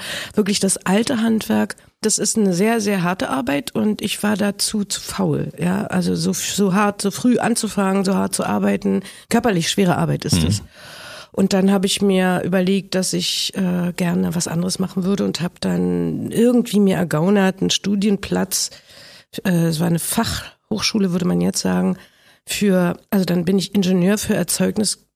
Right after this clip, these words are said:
Speaker 2: Gestaltung
Speaker 1: Gestaltung und
Speaker 2: und
Speaker 1: Konstruktion
Speaker 2: Konstruktion.
Speaker 1: geworden.
Speaker 2: Mhm.
Speaker 1: Das n-, würde man heute als Design bezeichnen, aber damals Ingenieur für Erzeugnis, Gestaltung und Konstruktion. Das habe ich dann drei Jahre gemacht. Und das war sehr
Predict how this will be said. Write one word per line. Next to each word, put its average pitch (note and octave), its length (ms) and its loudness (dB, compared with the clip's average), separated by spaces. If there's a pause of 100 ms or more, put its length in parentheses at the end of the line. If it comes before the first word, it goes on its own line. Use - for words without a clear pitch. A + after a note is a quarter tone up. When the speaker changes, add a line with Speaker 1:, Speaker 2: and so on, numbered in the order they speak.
(120)
Speaker 2:
Gestaltung F#3 580 2
Speaker 1:
Gestaltung - 60 0
und - 80 2
Speaker 2:
und A2 60 2
Speaker 1:
Konstruktion G3 840 4
Speaker 2:
Konstruktion. - 0 -
Speaker 1:
geworden. C3+ 480 -2
Speaker 2:
Mhm. D3 60 0
Speaker 1:
Das A#2 200 -2
n-, D#3 300 -4
würde D3+ 220 -2
man D3+ 140 2
heute D3+ 300 0
als - 320 -6
Design D#3+ 560 0 (420)
bezeichnen, G3 500 0
aber F3 260 0 (400)
damals F#3 420 2
Ingenieur E3 640 0
für - 140 -6
Erzeugnis, D3+ 540 -4
Gestaltung D#3 380 -4
und D#3+ 40 -2
Konstruktion. F#3+ 640 0
Das F3+ 120 0
habe F3 140 0
ich E3 60 -2
dann E3+ 160 0
drei E3+ 180 0
Jahre E3+ 220 -2
gemacht. E3+ 320 -2 (240)
Und F3 180 0
das E3+ 300 -2
war D#3+ 320 2
sehr D#3 680 0